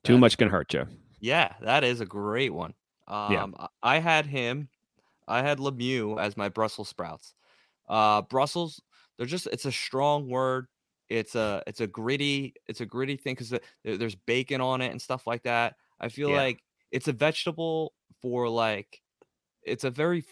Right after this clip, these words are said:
Speaker 2: fall vegetable, and it's a strong vegetable. And I feel like
Speaker 1: Yeah,
Speaker 2: it's, it's the,
Speaker 1: absolutely.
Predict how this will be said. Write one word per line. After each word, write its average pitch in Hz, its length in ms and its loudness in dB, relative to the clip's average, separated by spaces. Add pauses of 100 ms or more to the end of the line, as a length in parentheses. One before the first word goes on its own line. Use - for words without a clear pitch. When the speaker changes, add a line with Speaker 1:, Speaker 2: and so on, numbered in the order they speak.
(120)
Speaker 2:
fall 131 420 2
vegetable, 127 760 -4 (380)
and 117 200 0
it's - 120 -12
a 110 40 -8
strong 120 520 -2
vegetable. 95 520 -6 (180)
And 117 100 -10
I 120 60 -8
feel 147 220 -10
like 110 160 4
Speaker 1:
Yeah, 92 120 2
Speaker 2:
it's, - 140 -16 (180)
it's 95 160 2
the, 76 100 4
Speaker 1:
absolutely. - 100 -4